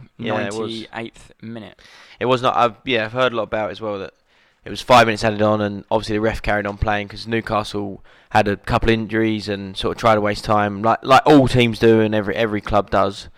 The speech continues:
Speaker 1: Um, but yeah, f-, last night it seemed to backfire slightly, and they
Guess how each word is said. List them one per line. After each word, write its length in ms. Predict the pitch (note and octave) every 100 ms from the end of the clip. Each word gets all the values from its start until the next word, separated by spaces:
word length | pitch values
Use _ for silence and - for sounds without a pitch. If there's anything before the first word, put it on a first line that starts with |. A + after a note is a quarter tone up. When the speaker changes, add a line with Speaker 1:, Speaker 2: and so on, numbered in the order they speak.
| _ _ _ _
Speaker 1:
Um, 440 | - G#2 G2+ G2+ G2
but 280 | A2 G2 -
yeah, 140 | C3 G#2+
f-, 200 | - _ -
last 320 | G#2 G#2+ -
night 340 | G#2+ F#2+ D#2+
it 100 | -
seemed 220 | - G#2+
to 60 | G#2
backfire 460 | A#2 - - G2+ G2+
slightly, 380 | - G#2 E2+
and 80 | G#2
they 240 | G#2 G#2